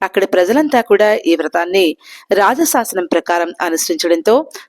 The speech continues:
పాపదేవతకు నిలవనీడ లేకుండా పోతుంది.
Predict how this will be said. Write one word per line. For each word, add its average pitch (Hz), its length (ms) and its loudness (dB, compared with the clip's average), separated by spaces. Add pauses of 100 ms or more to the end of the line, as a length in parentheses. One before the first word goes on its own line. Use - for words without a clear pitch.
(120)
పాపదేవతకు 214 1000 2
నిలవనీడ 208 480 2
లేకుండా 165 400 0
పోతుంది. 170 680 0